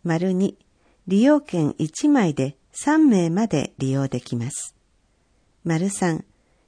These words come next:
定休日、利用料金など詳細は割引利用券をご覧ください。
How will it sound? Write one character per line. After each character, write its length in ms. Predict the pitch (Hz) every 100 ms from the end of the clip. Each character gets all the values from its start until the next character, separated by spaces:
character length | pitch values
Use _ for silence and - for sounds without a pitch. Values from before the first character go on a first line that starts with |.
| -
定 240 | 220 247
休 300 | 247 247 208 160
日、 160 | 139 _ -
利 160 | 190
用 160 | 233 285
料 240 | 285 294
金 300 | 285 208 190
な 100 | 208
ど 220 | 196 165 -
詳 240 | - 196 240
細 320 | - 254 240
は 180 | 226 226 _ _ -
割 220 | 151 214
引 300 | 247 262 254
利 120 | 254 254
用 140 | 254
券 300 | 247 175 165
を 120 | 208
ご 120 | 202
覧 160 | 139 139
く 140 | 143
だ 120 | 131 131
さ 200 | -
い。 100 | 135